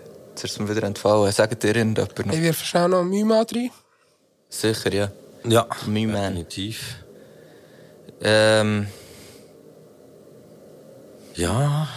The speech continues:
Speaker 3: ja, sonst fällt mir wirklich nichts ein, aber, äh, ich tue auch mal das Zeug, das wir jetzt hier erwäh-, erwähnt, wo es Sachen gibt auf Spotify und YouTube, äh, schieße ich sicher auch in die unter dem Radar-Playlist. In dem Fall passt ja gut.
Speaker 1: Der eine Song von Midas finde ich auch geil.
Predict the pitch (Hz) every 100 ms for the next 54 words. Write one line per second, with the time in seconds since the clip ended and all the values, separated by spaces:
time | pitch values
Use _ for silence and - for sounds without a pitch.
0 | - - - 90 92 101 127 135 117 -
1 | 120 - - 85 87 107 - 127 117 120
2 | - 123 82 80 82 80 80 - _ _
3 | _ - - - - 123 143 156 127 -
4 | 156 135 143 - 147 127 117 107 110 113
5 | 104 98 110 123 131 98 98 104 107 113
6 | 110 110 101 - 98 104 104 101 98 104
7 | - 101 95 92 90 - 92 98 92 107
8 | - 104 107 - _ - _ - 98 104
9 | - 123 127 117 104 95 127 - - 139
10 | 156 107 101 107 - 92 101 117 - 110
11 | 98 - 120 117 135 143 - 139 139 -
12 | 123 123 131 117 104 - 104 107 107 98
13 | 90